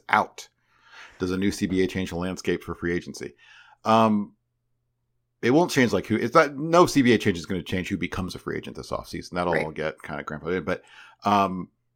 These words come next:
Speaker 1: everyone I've talked to with teams are very much playing it by ear. Like, they don't know if
Speaker 2: Yeah.
Speaker 1: there's gonna be a frenzy or not. They're like, "We don't know yet. We're like, we're not sure how we're gonna behave yet.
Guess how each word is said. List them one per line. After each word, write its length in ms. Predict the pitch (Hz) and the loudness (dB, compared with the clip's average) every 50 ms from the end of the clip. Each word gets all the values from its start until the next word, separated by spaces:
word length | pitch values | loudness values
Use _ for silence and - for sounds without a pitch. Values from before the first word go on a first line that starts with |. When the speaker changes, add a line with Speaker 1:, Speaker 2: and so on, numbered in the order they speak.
| _ _ _ _ _ _ _ _ _ _ _ _ - | _ _ _ _ _ _ _ _ _ _ _ _ 4
Speaker 1:
everyone 260 | 143 160 196 202 185 | 6 8 8 10 10
I've 140 | 165 147 - | 10 10 8
talked 240 | - 123 117 - - | 6 2 0 0 0
to 60 | 113 | 0
with 140 | 104 98 - | 0 0 0
teams 440 | - 117 107 104 101 98 90 - 80 | 0 0 0 2 0 -2 -4 -4 -6
are 120 | 92 92 | -6 -4
very 300 | 80 78 104 104 101 101 | -2 2 2 4 4 2
much 220 | 95 92 85 - | 0 -2 -6 -6
playing 240 | - 98 90 90 82 | -6 -6 -6 -6 -6
it 100 | 78 71 | -6 -4
by 140 | - 80 80 | -4 -4 -4
ear. 340 | 82 78 73 57 50 - - - | -4 -6 -8 -8 -10 -12 -8 -6
Like, 180 | 92 95 - - | -6 -4 0 2
they 100 | 110 113 | 4 4
don't 140 | 120 113 | 6 6
know 80 | 107 107 | 4 4
if 60 | 143 | 4
Speaker 2:
Yeah. 80 | 180 165 | 4 2
Speaker 1:
there's 100 | 160 160 | 2 0
gonna 120 | 98 95 | -2 -2
be 80 | 92 95 | 0 -2
a 60 | 90 | -2
frenzy 320 | - 95 87 87 80 90 | -2 -4 -4 -4 -4 -4
or 40 | 87 | -4
not. 180 | 82 76 73 - | -4 -4 -2 -2
They're 120 | 101 101 | -2 0
like, 120 | 95 90 - | -2 -2 0
"We 100 | 107 113 | 2 2
don't 180 | 110 107 101 92 | 4 4 2 0
know 140 | 87 80 73 | -4 -6 -8
yet. 240 | 78 - - - - _ 92 | -10 -12 -14 -18 -18 _ -8
We're 140 | 90 98 90 | -4 -2 -2
like, 120 | 90 95 | -2 -2
we're 120 | 98 107 107 | -2 0 2
not 160 | 107 107 - | 2 0 0
sure 160 | - 104 90 | 0 -2 -2
how 100 | 87 87 | -2 -4
we're 100 | 85 85 | -6 -6
gonna 140 | 87 85 80 | -6 -6 -6
behave 320 | 80 76 78 76 - - | -6 -8 -8 -8 -12 -12
yet. 200 | - - - - | -14 -16 -16 -18